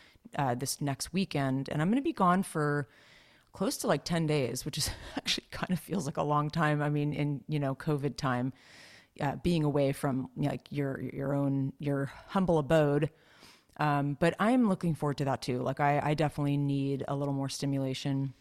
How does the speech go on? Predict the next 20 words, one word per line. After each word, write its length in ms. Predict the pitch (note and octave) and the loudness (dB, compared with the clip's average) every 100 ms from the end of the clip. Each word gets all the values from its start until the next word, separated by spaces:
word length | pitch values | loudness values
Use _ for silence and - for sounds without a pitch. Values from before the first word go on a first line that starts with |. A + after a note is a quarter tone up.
| _ _ _ _ _ _ - - | _ _ _ _ _ _ -12 -2
I've 140 | F3+ | 2
got, 180 | G#3 F#3 | 6 6
like, 160 | E3 D#3+ | 4 0
a 60 | |
really 340 | D3 D#3+ E3+ E3 | 0 2 2 2
action-packed 720 | D3 C#3 - D#3 D3+ C#3+ - | -2 -4 -4 -2 2 0 0
week, 420 | D3 C#3+ D3+ - - - - - _ | -4 -4 -4 -8 -20 -20 -20 -20 _
which 200 | F#3 - | -2 2
is, 140 | F#3+ E3 | 2 2
like, 400 | D#3 D#3+ - - - - | 2 2 2 -2 -20 -12
so 280 | - - F#3+ | -4 2 4
typical 460 | - - - D3+ C#3+ | 2 -2 -4 -2 0
me. 360 | C#3+ C#3+ D3+ | 0 2 2
Like, 180 | D#3 D3+ | 0 2
I 140 | D#3 | 4
will 140 | D#3+ D#3+ | 4 2
just 300 | C#3+ - - | 0 -4 -2
literally, 600 | D#3+ D#3+ D#3+ E3 D#3 D3+ | 0 0 0 -2 0 0
like, 220 | D3 C3+ | -2 -4
book 420 | C#3 D3+ D3 - | -2 -2 -2 -6